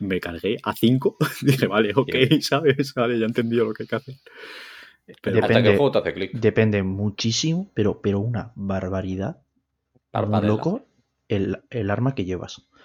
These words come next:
Speaker 3: Sí.
Speaker 1: Sí, claro, claro.
Speaker 2: Iván se ha pasado cinco horas para reventar a un boss,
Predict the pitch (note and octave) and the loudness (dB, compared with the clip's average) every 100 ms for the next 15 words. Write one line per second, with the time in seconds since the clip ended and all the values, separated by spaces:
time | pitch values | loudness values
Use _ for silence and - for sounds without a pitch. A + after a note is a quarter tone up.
0 | - - _ - D#2 - E2 E2+ E2+ G2+ | -20 -20 _ -6 -6 -6 -8 -8 -6 0
1 | G#2 A2 G2+ - G#2+ G#2+ - G2 F#2 _ | 2 4 2 -2 0 0 0 -2 -2 _
2 | _ _ - G2+ G#2+ G2+ G2+ F#2+ F#2+ - | _ _ -4 0 0 0 -2 -2 -4 -10
3 | _ _ _ - F#2+ F#2 F#2 F2+ G2+ G2+ | _ _ _ -6 -4 -2 -4 -2 0 0
4 | F#2+ G2 C#3+ - | 0 -2 -4 -8